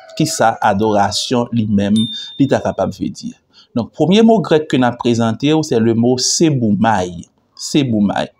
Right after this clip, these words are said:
S E B O U M A I. Seboumai. C'est un mot grec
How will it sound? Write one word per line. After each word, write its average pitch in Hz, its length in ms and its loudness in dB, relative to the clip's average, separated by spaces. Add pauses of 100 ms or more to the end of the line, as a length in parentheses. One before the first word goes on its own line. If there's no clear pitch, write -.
(100)
S 110 500 -2
E 151 280 0 (360)
B 175 440 2
O 139 320 2
U 160 320 2 (440)
M 156 300 2 (100)
A 110 380 0
I. 127 260 0 (300)
Seboumai. 113 800 0
C'est 143 420 0 (560)
un 151 140 2
mot 127 460 2
grec 123 560 -2